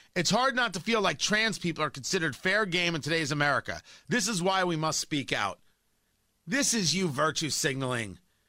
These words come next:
And if you had watched any bit of Dave Chappelle's specials, you would know that he does go after this group, that group, and the other group. It's part of Dave Chappelle's charm. But because he said a joke about people who are transgender, or really stated a fact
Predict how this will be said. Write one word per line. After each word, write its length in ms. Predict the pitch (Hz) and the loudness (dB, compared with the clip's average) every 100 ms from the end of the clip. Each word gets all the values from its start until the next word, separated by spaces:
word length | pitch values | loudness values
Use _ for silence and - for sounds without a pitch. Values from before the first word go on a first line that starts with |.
| _ _ 196 | _ _ -2
And 100 | 196 | 0
if 120 | 165 | 2
you 120 | 202 | 2
had 200 | 180 151 | 2 0
watched 400 | 190 269 302 - | 2 2 0 0
any 180 | 233 202 | 0 2
bit 160 | 190 | 2
of 140 | 180 135 | 0 0
Dave 220 | 170 160 | 0 0
Chappelle's 420 | - 139 156 123 | -2 0 -2 -2
specials, 560 | - 123 107 151 180 - - - | -2 -2 -2 -4 -6 -10 -16 -10
you 220 | - 202 277 | 0 2 2
would 160 | 254 | 4
know 260 | 220 233 233 | 4 4 2
that 220 | 233 226 | 2 2
he 140 | 240 | 0
does 640 | 190 127 196 247 294 214 143 | -2 -2 0 4 2 2 -2
go 200 | 196 196 | 2 2
after 300 | 180 156 165 | 2 0 0
this 200 | 165 - | 0 0
group, 220 | 170 139 | -2 0
that 220 | 165 143 | -2 -2
group, 180 | 160 135 | -2 -2
and 140 | 160 | 0
the 100 | 147 | 2
other 160 | 147 135 | 2 0
group. 240 | 120 117 - - - | -2 -4 -6 -20 -4
It's 180 | 202 - | -2 -2
part 340 | - - 240 294 | -6 0 2 2
of 180 | 240 | 0
Dave 240 | 170 185 175 | 0 0 0
Chappelle's 520 | - 151 139 131 - | -2 -2 0 -2 -4
charm. 640 | - - 269 269 143 82 - - - - | -6 -2 0 2 2 -2 -10 -20 -8 -4
But 120 | 196 | -2
because 340 | 185 262 269 | 0 2 2
he 100 | 262 | 0
said 220 | - 240 | 2 2
a 80 | 196 | 0
joke 420 | 147 - 202 208 | 0 2 2 2
about 320 | 190 180 170 - | 0 0 0 0
people 280 | 196 190 | -2 0
who 60 | 175 | 2
are 120 | 175 | 2
transgender, 640 | - 202 175 127 226 240 196 | 2 2 0 0 -2 0 0
or 120 | 170 | 0
really 420 | 185 294 247 147 - - | 0 0 0 -4 -8 -10
stated 480 | - - 254 262 214 | -6 -2 0 2 2
a 100 | 180 | 0
fact 500 | - - 240 226 - | -2 -2 -2 -2 -6